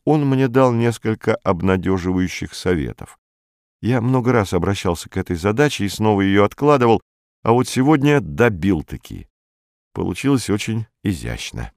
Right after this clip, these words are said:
Как раз когда я кончил и, блаженствуя, откинулся на спинку стула, оглядывая решение издали, пришёл тёмный от злости Хунта.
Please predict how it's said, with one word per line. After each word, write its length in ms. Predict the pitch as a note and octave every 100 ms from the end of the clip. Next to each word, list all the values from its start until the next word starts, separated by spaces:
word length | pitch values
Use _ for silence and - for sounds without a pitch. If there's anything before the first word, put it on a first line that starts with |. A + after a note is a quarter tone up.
| _ _ _ _ _ _ _ _ _ _ _ _
Как 180 | F2 -
раз 180 | F2 -
когда 260 | E2+ F2+
я 120 | F2+ F#2+
кончил 420 | D3+ C3+ - D#2+
и, 120 | F#2
блаженствуя, 760 | F2 F#2+ F2+ G#2 - F#2+ F#2
откинулся 540 | E2+ - F#2+ F2 D#2+ E2
на 100 | E2
спинку 400 | - F#2 - F2
стула, 400 | - C#3 C3 B2 _ _ _ -
оглядывая 560 | G#2+ A2+ A2+ A2 G#2+
решение 560 | G#2+ G#2 A2 G#2+ G#2+ A2
издали, 320 | G2 F#2+ G#2+
пришёл 520 | G2+ F#2+ - C#3 D3+
тёмный 540 | A#2+ A2+ C3 C#3 C3 B2
от 80 | F#2+
злости 480 | G2+ A#2 A#2+ B2+
Хунта. 760 | A#2+ - - F2+ D2 - C#2